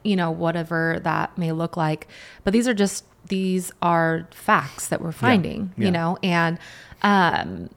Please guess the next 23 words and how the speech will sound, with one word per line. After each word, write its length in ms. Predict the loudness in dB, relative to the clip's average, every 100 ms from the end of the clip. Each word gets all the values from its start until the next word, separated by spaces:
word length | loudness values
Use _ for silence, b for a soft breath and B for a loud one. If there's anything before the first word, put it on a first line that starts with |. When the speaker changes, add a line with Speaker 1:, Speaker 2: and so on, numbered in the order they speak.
| _
Speaker 1:
re-, 280 | -2 4 4 4
whether 360 | 2 6 6
or 60 | 6
not 240 | 4 2
you 180 | 0 -2
think 260 | -2 -4 -4
it's 200 | -6 -4
right 240 | -2 -2 -2
or 180 | -6 2
wrong, 500 | 4 6 6 2 0
these 320 | 0 0 -2 -6
are 280 | -4 -4
statistics 720 | -6 -10 -10 -10 -10 -10 -12 -12
on 260 | -8 -6 -6
what 160 | -6 -8
happens, 680 | -12 -10 -10 -10 -12 -12 -4
you 120 | -2
know. 140 | 0 -4
Speaker 2:
Yeah. 80 | B B B 0
Speaker 1:
And 140 | 4
one 180 | 4 2
thing 240 | 0 0
too, 440 | 0 -2 2 2